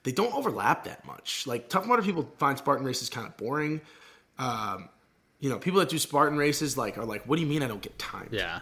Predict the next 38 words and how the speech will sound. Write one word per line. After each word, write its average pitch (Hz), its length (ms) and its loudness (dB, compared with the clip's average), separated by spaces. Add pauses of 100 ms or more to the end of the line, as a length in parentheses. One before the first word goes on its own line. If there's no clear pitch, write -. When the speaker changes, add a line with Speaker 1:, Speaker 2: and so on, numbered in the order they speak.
(100)
Speaker 1:
when 135 120 -2
I 123 60 2
go 120 120 0
to 117 100 2
a 113 60 0
Tough 131 260 -2
Mudder?" 117 240 -2
Like, 135 220 2 (260)
yeah, 226 300 6
like, 151 200 4
you're 208 140 10
in 202 160 6
kinda 208 220 4
one 190 180 -2
camp 185 240 -2
or 185 60 2
the 151 140 4
other 143 200 4
for 147 120 -6
the 147 40 0
most 135 320 -2
part. 143 400 2
And, 147 400 4 (460)
um, 151 180 6
some 208 200 4
people 254 240 4
do 110 100 -6
both, 82 480 -10
and 135 380 0 (100)
they 147 180 6
just, 135 220 4
like, 131 160 2
like 123 300 0
to 143 120 2
do 127 400 -2
the 147 60 4
courses. - 600 2 (380)
And 160 460 6